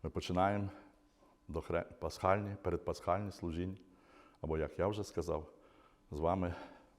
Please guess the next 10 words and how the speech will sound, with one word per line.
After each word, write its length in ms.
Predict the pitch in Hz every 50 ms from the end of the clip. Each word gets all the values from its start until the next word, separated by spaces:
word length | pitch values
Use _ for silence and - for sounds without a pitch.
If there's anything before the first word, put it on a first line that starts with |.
| _ - - _ _ _ _ _ _ _ _ -
вх-, 360 | - - - - - - 90
йти 360 | 90 85 - - 95 104 113 - - - - - - -
по 240 | - 78 73 69 71 -
дохре-, 460 | 82 73 87 101 107 - - 87 - -
йти 280 | - 90 - - 92 82
разом 360 | 80 82 90 95 92 92 87 - - - - - -
з 100 | - 76
Ісусом 460 | 80 73 - - 98 - - 98 90 90 - -
по 100 | 73 71
Його 300 | 71 69 76 82 87